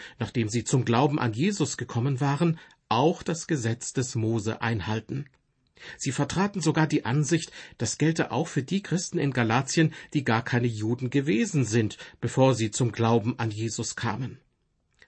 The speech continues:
Paulus schreibt hier den Galatern über die Judaisten: „Sie üben Druck auf euch aus. Sie wollen euch zur Beschneidung zwingen. Aber das tun sie nur, um der Wut und dem Zorn der Juden zu entgehen,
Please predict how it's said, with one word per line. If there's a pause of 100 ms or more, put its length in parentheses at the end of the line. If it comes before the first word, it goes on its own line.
(120)
Paulus
schreibt
hier
den
Galatern
über
die
Judaisten: (340)
„Sie
üben
Druck
auf
euch
aus. (220)
Sie
wollen
euch
zur
Beschneidung
zwingen. (420)
Aber
das
tun
sie
nur, (260)
um
der
Wut
und
dem
Zorn
der
Juden
zu
entgehen,